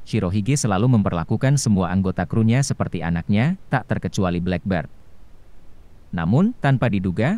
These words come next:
Blackbird ternyata memiliki tujuan lain yang menjadi alasan mengapa dirinya bergabung dengan bajak laut Shirohige. Tujuan Blackbird adalah untuk menjadi kuat dan mendapatkan kekuasaan. Hingga pada akhirnya,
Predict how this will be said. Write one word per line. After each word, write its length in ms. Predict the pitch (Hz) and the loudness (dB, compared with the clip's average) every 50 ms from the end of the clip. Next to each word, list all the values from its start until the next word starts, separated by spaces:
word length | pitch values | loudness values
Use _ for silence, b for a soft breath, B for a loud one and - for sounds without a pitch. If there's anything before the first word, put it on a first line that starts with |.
| - - | -2 -2
Blackbird 480 | 101 104 123 139 - 123 127 147 160 | 0 0 0 0 0 0 0 0 2
ternyata 480 | - - 127 95 98 95 92 - 139 139 | 0 -2 0 0 0 0 0 2 2 4
memiliki 400 | 127 104 101 90 90 - 123 113 | 4 4 4 2 0 0 0 0
tujuan 320 | - 110 90 104 95 87 | 0 0 2 2 0 0
lain 320 | 87 85 85 107 131 156 156 | 0 0 0 2 2 4 4
yang 160 | 127 107 101 | 4 4 4
menjadi 400 | 95 90 82 - 98 87 90 82 | 4 2 2 0 -2 -2 -2 -2
alasan 400 | 80 85 85 87 - 131 139 151 | -2 -2 -2 -2 0 0 2 2
mengapa 400 | 131 104 90 87 87 - 120 120 | 2 2 2 0 0 0 0 2
dirinya 400 | 104 107 92 90 87 104 123 120 | 2 0 0 2 2 2 2 2
bergabung 560 | 98 98 85 90 95 90 90 113 135 160 165 | 0 0 0 0 -2 0 2 2 2 4 4
dengan 320 | 113 107 98 90 85 85 | 4 2 2 2 2 0
bajak 320 | 87 92 87 - 107 - - | 0 0 0 -2 -2 -2 -2
laut 240 | 95 87 85 90 - | -2 0 0 -2 -4
Shirohige. 720 | - - 104 87 85 80 101 98 82 95 82 71 - 120 - - - - - - - - - - - - - - - - - - - | -4 -4 -2 -2 -2 -2 -2 -2 -2 -2 -4 -6 -6 -10 -16 -18 -20 -20 -20 -20 -20 -20 -20 -20 -20 -20 -20 -20 -20 -20 -12 -4 -2
Tujuan 320 | 180 156 135 156 156 156 143 | 0 4 4 4 4 4 4
Blackbird 400 | 131 131 127 - 123 135 156 - | 4 2 2 2 2 0 0 0
adalah 360 | - - 117 107 101 107 131 160 | -2 -2 0 0 2 2 2 2
untuk 320 | - 127 120 - - - | 2 2 0 2 2 2
menjadi 320 | 135 113 98 104 98 85 | 4 4 4 2 0 -2
kuat 320 | 87 - 131 139 151 156 - | -2 0 0 2 2 0 0
dan 240 | 107 110 127 127 123 | 0 0 2 2 4
mendapatkan 560 | 107 92 92 - - 104 - - 120 120 113 | 2 2 2 0 -2 -2 0 0 2 2 2
kekuasaan. 720 | - 104 - 98 87 82 - - 85 80 80 76 76 - - - - - - - - - - - - - - - - - - - - - - - - - | 0 -2 -2 -2 -2 -2 -2 -2 -2 -2 -4 -4 -6 -8 -10 -14 -18 -20 -20 -20 -20 -20 -20 -20 -18 -18 -18 -18 -20 -20 -20 -20 -20 -20 -20 -20 -4 0
Hingga 240 | 135 139 143 160 196 | 2 2 4 4 2
pada 240 | 190 165 135 135 127 | 2 2 2 2 2
akhirnya, 480 | 123 113 120 - 92 87 98 156 202 | 2 2 2 2 2 2 2 0 -2